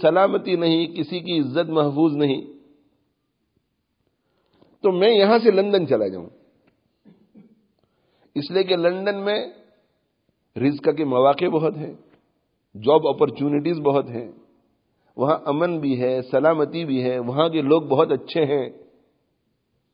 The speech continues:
کوئی کسی پہ ظلم نہیں کرتا، ایک دوسرے کا تعاون کرتے ہیں۔ یہ دل میں خیال پیدا ہوا۔ تو ایک شخص تو وہ ہوگا کہ اس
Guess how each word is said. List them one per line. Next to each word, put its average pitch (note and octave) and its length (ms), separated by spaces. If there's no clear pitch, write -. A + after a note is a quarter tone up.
کوئی F3+ 160
کسی F3+ 280
پہ F3 120
ظلم E3+ 300
نہیں E3+ 180
کرتا، D3+ 340
ایک D3+ 380
دوسرے E3+ 260
کا F3 100
تعاون D#3+ 520
کرتے C3 320
ہیں۔ A#2+ 200
یہ A3 140
دل A#3 200
میں A#3+ 120
خیال F#3+ 340
پیدا A#2+ 280
ہوا۔ G#2 180
تو - 140
ایک - 260
شخص A#3+ 280
تو A3+ 120
وہ G#3 240
ہوگا F3+ 460
کہ G3 120
اس G3+ 320